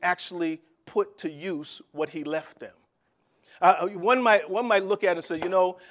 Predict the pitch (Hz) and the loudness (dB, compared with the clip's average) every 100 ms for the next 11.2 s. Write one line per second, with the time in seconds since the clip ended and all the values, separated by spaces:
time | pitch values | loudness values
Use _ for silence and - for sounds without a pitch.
0 | - 175 185 262 302 - 269 - 226 196 | -4 -2 0 0 0 -2 -6 -4 -2 2
1 | 202 196 190 202 202 - 190 160 - - | 4 4 6 6 6 6 8 8 4 -6
2 | - - _ _ _ _ _ _ _ 170 | -20 -20 _ _ _ _ _ _ _ 4
3 | 196 180 180 226 190 165 165 156 147 135 | 6 6 0 -2 -2 -2 -2 -2 -2 -4
4 | - 139 123 147 165 156 151 170 170 - | -2 -2 0 -2 -2 -8 -8 -6 -4 -6
5 | - 170 156 151 196 196 165 175 165 165 | -8 -8 -8 -4 -2 -2 -4 -6 -6 -8
6 | - 175 160 123 - - 156 151 - 190 | -8 -6 -6 -6 -12 -4 -2 -2 -2 -2
7 | 175 143 160 165 147 147 139 _ 131 143 | -2 -4 -4 -2 -2 -6 -8 _ -2 0
8 | 143 147 143 _ _ - 147 123 117 87 | 0 0 -6 _ _ -14 -8 -6 -8 -12
9 | _ - _ _ _ _ _ _ _ _ | _ -20 _ _ _ _ _ _ _ _
10 | 170 180 208 190 233 226 156 131 - 120 | -4 0 0 0 -2 0 -2 -4 -4 -6
11 | 82 | -8